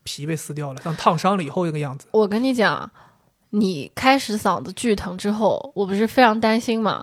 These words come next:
Speaker 1: 嗯。
Speaker 2: 我其实内心很恐惧，我不太想给你看嗓子，因为我很怕我看到的是全部都肿起来，很可怕的。
Speaker 1: 嗯。
Speaker 2: 然后，但是我想了想，不行，我得救你，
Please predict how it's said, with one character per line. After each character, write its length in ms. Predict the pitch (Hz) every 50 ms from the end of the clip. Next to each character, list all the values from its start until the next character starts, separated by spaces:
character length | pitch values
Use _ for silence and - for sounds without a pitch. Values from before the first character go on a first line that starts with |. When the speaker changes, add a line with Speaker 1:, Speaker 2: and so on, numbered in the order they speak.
| - -
Speaker 1:
嗯。 80 | - 208
Speaker 2:
我 60 | 202
其 160 | 151 170 262
实 120 | 262 269
内 200 | 262 277 262 247
心 160 | 269 262 247 240
很 160 | 226 202 220
恐 240 | - - 208 - 185
惧， 120 | - - 196
我 140 | 196 170 160
不 100 | - 190
太 180 | 220 254 233
想 220 | 240 - 180 165 185
给 160 | 190 190 185
你 120 | - 143
看 240 | - - 214 190 196
嗓 240 | - 196 - - -
子， 100 | - -
因 80 | 190 214
为 80 | 220
我 140 | 214 202 208
很 160 | 214 214 -
怕 260 | 185 - 226 202 190 - - - - - - -
我 100 | 202 190
看 220 | - - 226 208
到 160 | 202 196 190
的 80 | 196 190
是 160 | - - 196
全 180 | - - - 190
部 60 | 190
都 100 | 196 208 208
肿 280 | - - 190 185 202
起 140 | 202 - 202
来， 100 | 180 156
很 160 | 180 - 196 185
可 160 | - - -
怕 260 | - - 214 151 117
的。 160 | 110 - - - -
Speaker 1:
嗯。 240 | 185 165 156 147 151 - -
Speaker 2:
然 100 | 202 233
后， 160 | 220 233 214
但 220 | 214 - 254 254
是 100 | 254 262
我 140 | 226 208 214
想 180 | 220 214 190 190
了 80 | 196
想， 160 | 226 226 -
不 120 | - - 220
行， 320 | - - 185 170 170 190 208
我 100 | - 196
得 140 | 196 190
救 320 | 185 - 254 262 214 180 -
你， 180 | - 80 -